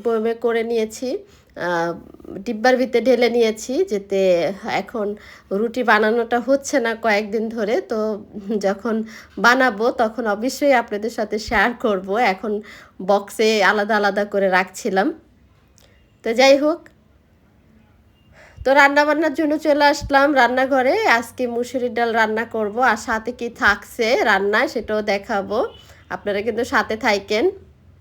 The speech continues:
ঠিক আছে? এই যে মাছ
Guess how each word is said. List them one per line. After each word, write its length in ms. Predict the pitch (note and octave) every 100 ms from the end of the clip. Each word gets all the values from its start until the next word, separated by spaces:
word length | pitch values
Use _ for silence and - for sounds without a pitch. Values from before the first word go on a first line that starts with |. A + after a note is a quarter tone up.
| - - - - - -
ঠিক 160 | - A3+
আছে? 280 | B3+ D4 C4 G3+ G#3+ - - - - - - - - - - - -
এই 120 | F#3
যে 160 | G3 F#3 - - - - - _ - - - - - _ - - - -
মাছ 240 | G#3+ A3